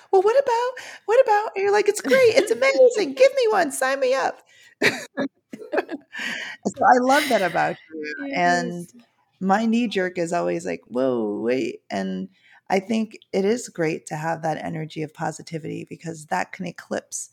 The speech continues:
Speaker 1: any of the things that could go wrong. So I love that. I love the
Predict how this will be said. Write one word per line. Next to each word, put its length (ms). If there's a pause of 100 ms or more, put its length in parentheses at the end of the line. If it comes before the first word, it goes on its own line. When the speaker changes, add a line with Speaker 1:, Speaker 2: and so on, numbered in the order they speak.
(400)
Speaker 1:
any 240
of 200
the 440 (580)
things 300
that 320 (140)
could 300
go 140
wrong. 360
So 340
I 100
love 240
that. 380
I 80
love 280
the 300